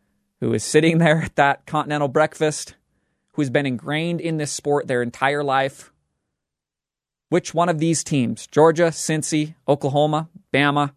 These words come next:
Ohio State, which one of these teams is not like the other? Let's put a pause on that for a second, 'cause I wanna talk about a little bit more of the philosophical side of things.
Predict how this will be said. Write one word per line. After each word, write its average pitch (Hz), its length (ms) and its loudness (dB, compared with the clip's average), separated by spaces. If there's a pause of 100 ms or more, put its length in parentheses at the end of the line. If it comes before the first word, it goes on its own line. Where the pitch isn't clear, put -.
(280)
Ohio 127 240 0
State, 135 320 -8
which 135 240 -6
one 151 140 -8
of 156 40 -12
these 165 200 -8
teams 120 380 -8
is 113 180 -12
not 117 320 -6
like 110 400 -8
the 135 160 -14
other? - 180 -4 (2750)
Let's - 120 -14
put 233 120 6
a 220 40 2
pause 202 300 2
on 160 100 -2
that 131 160 -2
for 156 100 0
a 151 60 -2
second, - 280 -4 (800)
'cause 170 140 -2
I 156 60 4
wanna 170 260 0
talk 160 320 0
about 143 440 2 (1000)
a 156 280 -6
little 175 220 2
bit 170 160 0
more 156 400 2
of 139 380 6
the 127 80 2
philosophical 135 720 0
side 120 300 0
of 110 60 -8
things. - 440 -10